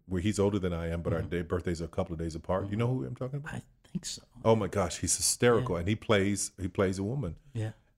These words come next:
Speaker 1: And he's huge there. And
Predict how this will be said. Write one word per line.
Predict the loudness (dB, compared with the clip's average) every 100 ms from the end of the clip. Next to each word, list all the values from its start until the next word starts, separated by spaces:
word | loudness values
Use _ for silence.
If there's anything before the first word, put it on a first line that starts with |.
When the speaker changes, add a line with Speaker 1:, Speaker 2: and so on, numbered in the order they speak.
| 2
Speaker 1:
And | 4 4 -2
he's | -2 0 2
huge | 2 2 2 0 -2
there. | -2 -2 -8 _ _ _
And | 4 4 2 -4